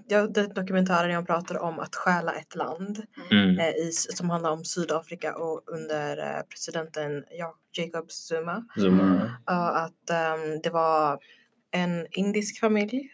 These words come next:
Speaker 1: eh, Gupta-familjen, som kom dit och så lyckades de liksom infiltrera, eh, landet genom k-, korruption då i, i alla olika sektorer. Alltså infrastruktur, ekonomi, alltså allting.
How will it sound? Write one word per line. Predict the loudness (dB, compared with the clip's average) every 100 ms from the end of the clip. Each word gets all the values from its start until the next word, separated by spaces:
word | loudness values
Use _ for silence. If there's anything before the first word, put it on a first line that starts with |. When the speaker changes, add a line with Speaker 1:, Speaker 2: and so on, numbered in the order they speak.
| -10
Speaker 1:
eh, | -6 -4 -4 -6 -8
Gupta-familjen, | -8 -10 -4 -2 0 0 0 -4 -2
som | -2
kom | 2 2 4
dit | 2 -2 -4
och | -4 -4 -4 -8 _ -20 -18
så | -8 -4
lyckades | -2 0 2 2 0 -4 -2
de | 0 0
liksom | -2 0 -2 -4 -14 _ _
infiltrera, | 2 2 2 -4 -4 0 4 6 4 0 -4 -10
eh, | -4 -2 -2
landet | 0 2 2 0 -4 -4
genom | -4 -4 -8
k-, | -16 -18
korruption | -6 -4 -4 -6 -6 -4
då | -2 -2
i, | -2 -6
i | -4
alla | -2 -2 -6
olika | -10 -10 -10 -10
sektorer. | -12 -14 -16 -16 -14 -16 -18
Alltså | -16 -14 -14 -16 -20 -20 _
infrastruktur, | 2 2 2 -2 -6 -8 -10 -6 -4 -4
ekonomi, | -6 -6 -6 -4 -2 -2
alltså | -4 -4
allting. | -2 -4 -6 -8 -8